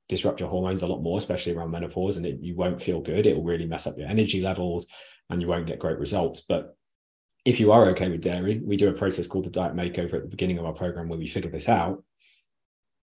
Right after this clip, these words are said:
What that will do is that will be a good, quick, high protein, high fiber breakfast if you combine that proper Greek yogurt, so, like, um, Total Fage, I think is how you say it, F A G E, or Skia, Skia, I don't know how you say that one.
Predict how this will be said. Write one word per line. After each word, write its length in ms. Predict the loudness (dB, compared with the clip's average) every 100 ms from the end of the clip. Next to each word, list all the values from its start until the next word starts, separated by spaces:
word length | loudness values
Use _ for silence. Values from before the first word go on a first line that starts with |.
| _ _ _ _
What 380 | -4 8 8 8
that 140 | 6
will 100 | 4
do 180 | 2 2
is 80 | 2
that 120 | 0
will 80 | 0
be 120 | 0
a 100 | 0
good, 300 | 2 0 0
quick, 380 | 0 2 2 -2
high 260 | -2 0 0
protein, 600 | 2 0 0 -2 -4 -4
high 240 | -2 -2
fiber 320 | 0 -2 -2
breakfast 360 | -4 -4 -6 -10
if 100 | -8
you 60 | -8
combine 400 | -6 -4 -4 -4
that 180 | -6 -10 _ _ _ _ _ _
proper 240 | 4 4 2
Greek 320 | 2 0 -2
yogurt, 360 | -2 0 0
so, 120 | 0 -4
like, 300 | -4 -8 -16 -20 -20 _ -8
um, 360 | -4 -4 -6 -2
Total 640 | 2 2 0 -2 -4 -8
Fage, 520 | -2 2 4 4 2 0
I 60 |
think 200 | -2 -4
is 60 | -2
how 100 | -4
you 80 | -2
say 260 | -2 -4
it, 80 | -4
F 160 | -6 -6
A 80 | -4
G 280 | -2 -2
E, 320 | 0 0 -4 -8 -8
or 120 | -4
Skia, 720 | -2 -4 -2 0 0 0 -2 -6 -16 _ _ _ _ _ -6
Skia, 440 | -2 2 2 2
I 80 | 0
don't 160 | -2 -4
know 60 |
how 80 | -4
you 80 | -4
say 160 | -4 -4
that 180 | -4
one. 220 | -4 -6